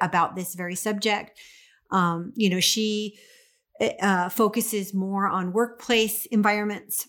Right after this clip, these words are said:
But ultimately that book, uh, when I opened it, I happened to have some empty, like, art journals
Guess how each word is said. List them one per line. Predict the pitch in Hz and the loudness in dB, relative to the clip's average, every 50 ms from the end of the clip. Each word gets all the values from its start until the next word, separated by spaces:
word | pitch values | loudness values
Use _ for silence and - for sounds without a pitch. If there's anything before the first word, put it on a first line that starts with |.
| _ - | _ 0
But | 190 202 185 - | 2 2 2 4
ultimately | - 214 208 214 233 226 220 - - 214 208 196 | 2 2 4 4 4 2 2 2 0 0 0 2
that | 180 185 180 180 196 202 - - 165 170 | 6 8 8 8 8 8 4 0 -6 -6
book, | - 190 180 190 220 208 - - - - - - _ _ _ _ _ _ _ _ _ _ _ - | -2 0 2 2 2 0 -4 -14 -14 -14 -16 -20 _ _ _ _ _ _ _ _ _ _ _ -4
uh, | 170 180 180 180 175 - | -2 -2 -2 -2 -6 -8
when | - 175 196 202 196 | -6 0 2 4 4
I | 190 196 202 - | 4 4 4 2
opened | 202 185 - 214 214 208 | 0 -2 0 0 0 2
it, | 240 247 254 240 - - _ _ _ _ _ _ - - | 0 0 -2 -6 -8 -12 _ _ _ _ _ _ 2 4
I | 180 185 | 4 4
happened | 180 - 185 185 185 - 208 190 | 4 2 0 0 0 2 2 2
to | 190 | 2
have | 175 190 185 185 | 0 -2 -4 -4
some | - - 190 | -4 -4 -2
empty, | - 180 196 185 185 - 190 185 185 180 | 0 0 0 0 -2 -2 -4 -4 -4 -6
like, | 180 175 175 - | -8 -6 -2 0
art | 185 196 190 | 0 2 2
journals | - 220 214 226 226 226 233 233 - | 0 -2 -2 -2 -4 -6 -6 -8 -8